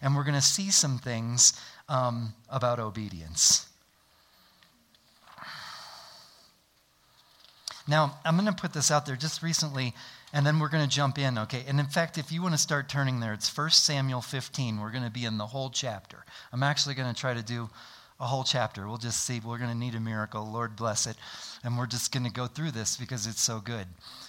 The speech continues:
Um, but recently I had the privilege of visiting with someone who's been a prophet and a mentor in my life for, like, I think, like, twenty-five years now is a pretty good guess. And, um,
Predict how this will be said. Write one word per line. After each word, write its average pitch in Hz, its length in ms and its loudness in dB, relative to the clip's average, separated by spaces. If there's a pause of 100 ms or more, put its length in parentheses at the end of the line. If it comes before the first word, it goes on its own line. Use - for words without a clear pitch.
(480)
Um, 110 500 2 (340)
but 143 180 0
recently 185 520 4
I 147 100 6
had 143 260 4
the 135 80 -2
privilege 151 480 -2
of 127 60 -2
visiting 131 560 0
with 117 100 0
someone 123 320 2
who's 113 200 -2
been 123 160 -2
a 110 40 -2
prophet 120 500 -2
and 113 160 -2
a 107 40 -2
mentor 113 460 -4
in 107 120 -4
my 104 120 -4
life 107 240 0
for, 104 180 -10
like, 98 180 -6 (480)
I 117 140 -12
think, 107 300 -8
like, 87 160 -10
twenty-five 107 600 -4
years 95 340 -6
now 85 200 -12 (560)
is 107 160 -4
a 110 60 -6
pretty 101 240 -6
good 92 280 -10
guess. 92 400 -2 (540)
And, 139 180 4
um, 117 280 0